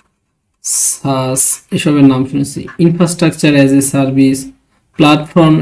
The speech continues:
as a service, software as a service। হ্যাঁ, এই তিন ধরনের সার্ভিস আমরা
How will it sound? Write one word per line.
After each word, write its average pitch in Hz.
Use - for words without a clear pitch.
as 131
a 135
service, 127
software 151
as 127
a 127
service। 127
হ্যাঁ, 180
এই 143
তিন 165
ধরনের 156
সার্ভিস 135
আমরা 127